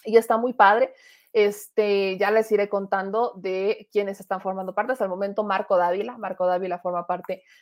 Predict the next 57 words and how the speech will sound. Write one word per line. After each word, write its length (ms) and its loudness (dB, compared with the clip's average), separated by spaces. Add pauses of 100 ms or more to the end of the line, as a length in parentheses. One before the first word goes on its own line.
de 320 0
nuestros 300 -8
columnistas 760 -2 (220)
y 120 -6
podrán 300 4
ver 120 4
sus 120 -8
columnas 420 -2
a 40 -2
lo 80 2
largo 240 2
de 60 2
la 120 -4
semana 460 -6
en 160 -8
inglés, 480 0
en 80 -12
español 500 -4
y 40 0
a 60 0
ver 120 0
si 140 -12
se 140 -12
nos 160 -12
ocurre 260 -4
hasta 180 -4
en 80 -10
francés. 480 -14 (340)
Entonces, 680 4
estoy 300 2
muy 140 0
emocionada 560 -2
por 140 -2
ese 140 -10
trabajo 320 0
que 60 -18
estamos 300 -10
haciendo 260 -8
en 60 -8
The 100 -6
Mexico 380 -8
News 240 -4
con 240 -18
toda 220 4
la 80 -2
ayuda 260 0
de 180 -6 (100)
todos 260 2
ustedes. 420 -4 (300)
Y 60 0
acuérdense 580 4
que 320 8
nuestras 460 2
notas 300 0
las 160 -4
pueden 200 -4
encontrar 500 -4